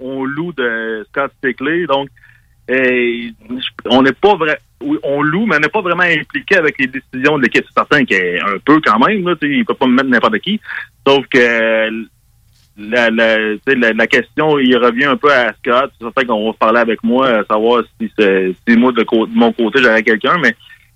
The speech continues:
c'est des jobs qui sont prenantes quand même, là, tu sais, parce que c'est, en plus, c'est pas des jobs à temps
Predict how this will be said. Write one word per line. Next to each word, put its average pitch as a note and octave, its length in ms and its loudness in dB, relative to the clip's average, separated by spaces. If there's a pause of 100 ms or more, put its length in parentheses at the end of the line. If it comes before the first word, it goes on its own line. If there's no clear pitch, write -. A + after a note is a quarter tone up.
c'est B2 80 2
des B2 220 2
jobs A#2+ 200 0
qui - 160 -8
sont A#2+ 60 -2
prenantes B2+ 480 -2
quand A#2 160 0
même, C3+ 280 -2
là, B2 60 -2
tu - 60 -10
sais, - 60 -8
parce - 160 0
que C3 160 -4
c'est, A#2 80 -8 (160)
en B2+ 100 4
plus, G3 140 0
c'est - 120 -10
pas D#3 100 0
des B2+ 160 0
jobs D#3 180 0 (400)
à G#2 100 -4
temps C3 360 0